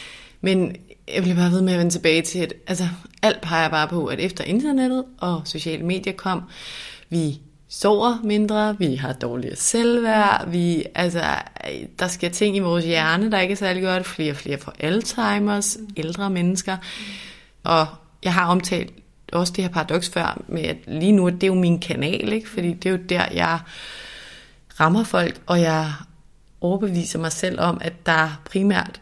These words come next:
Speaker 1: kommer gode budskaber ud, der kan
Speaker 2: Mm.
Speaker 1: bruges til noget. Men jeg er jo også med til at sætte fod i den der mølle. Og, og det er vi. Men jeg vil også, ligesom dig,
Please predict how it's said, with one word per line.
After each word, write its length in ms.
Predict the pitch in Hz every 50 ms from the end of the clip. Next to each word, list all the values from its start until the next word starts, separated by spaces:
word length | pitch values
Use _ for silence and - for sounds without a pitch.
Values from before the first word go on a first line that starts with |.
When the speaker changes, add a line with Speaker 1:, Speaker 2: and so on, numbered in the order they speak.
| - -
Speaker 1:
kommer 280 | - - 175 175 165
gode 340 | 170 175 180 185 208 226 226 220 -
budskaber 680 | - 190 190 190 185 - 202 185 180 180 180 175 175
ud, 220 | - 185 196 185 -
der 120 | - 185
kan 160 | 180 180 180
Speaker 2:
Mm. 60 | 190 185
Speaker 1:
bruges 320 | 180 175 175 190 220 220
til 160 | - - 196
noget. 220 | 185 175 175 185 190
Men 180 | 202 185 175
jeg 120 | 165 160 214 277
er 40 | 262
jo 60 | 208
også 200 | - 208 240 269
med 140 | 247 214 185
til 140 | 175 185 180
at 200 | 165 - 175 170 - - - - - _ _ _ _ _
sætte 380 | - - - - - 175 175 175
fod 220 | - - 190 185 175 180 - -
i 60 | 190
den 240 | 175 175 160 - -
der 100 | 156 156
mølle. 460 | 151 151 156 151 156 156 170 175 175 175 - - - - - - - - - - - - - -
Og, 120 | - 190 190 - - -
og 140 | 185 208 -
det 140 | - -
er 140 | - 185 190
vi. 220 | 214 247 247 247 - - -
Men 520 | - 185 196 180 185 185 170 - - - - -
jeg 160 | - 202 247
vil 120 | 254 233 190
også, 320 | 175 175 - - - - - - -
ligesom 400 | 160 160 175 202 208 214 190 175
dig, 300 | 165 160 156 160 170